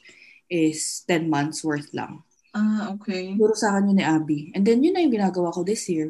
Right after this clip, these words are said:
Speaker 1: Bayad na yung Spotify ko throughout the year. Bayad na yung Google Drive ko throughout the year.
Speaker 2: Pero yung ano mo, ate, um, ano nga ba yan? Yung Netflix mo, ganun din ginagawa mo?
Speaker 1: Ah, wala akong
Speaker 2: Or
Speaker 1: Netflix. Binigyan lang ako ng Netflix kasi ano eh, dalawa lang yung profile ng ate ko.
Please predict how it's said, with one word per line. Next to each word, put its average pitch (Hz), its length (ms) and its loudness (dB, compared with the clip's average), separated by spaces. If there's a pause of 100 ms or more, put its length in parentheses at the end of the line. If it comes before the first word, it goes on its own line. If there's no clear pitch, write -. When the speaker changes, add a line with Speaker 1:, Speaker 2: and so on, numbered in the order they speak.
Speaker 1:
Bayad 180 400 0
na 185 80 0
yung 185 80 -2
Spotify 165 560 -6
ko 160 80 -6
throughout 160 400 -4
the 170 80 -2
year. 160 240 -2
Bayad 151 240 -4
na 151 160 -2
yung 151 80 -2
Google 147 240 -2
Drive 147 320 -4
ko 147 80 -8
throughout 139 400 -6
the 139 80 -4
year. 139 200 -8 (520)
Speaker 2:
Pero 277 240 4
yung 311 160 -2
ano 277 240 -2
mo, 262 80 -2
ate, 196 800 0
um, 185 560 -4
ano 190 160 -12
nga 185 160 -8
ba 175 80 -6
yan? 175 240 -6
Yung 240 160 2
Netflix 226 400 0
mo, 190 80 -6
ganun 214 320 0
din 202 220 0
ginagawa 170 420 -2
mo? 160 160 -6 (380)
Speaker 1:
Ah, 220 100 2
wala 240 240 4
akong 285 160 4
Speaker 2:
Or 254 80 6
Speaker 1:
Netflix. - 480 -8
Binigyan 208 400 0
lang 208 80 -4
ako 214 60 -4 (100)
ng 196 60 -2
Netflix - 680 -6
kasi - 240 -8
ano 151 320 -4
eh, 143 160 -8
dalawa 160 480 0
lang 165 160 0
yung 160 240 0
profile 151 480 -4
ng 143 480 -6
ate 147 320 -6
ko. 139 160 -12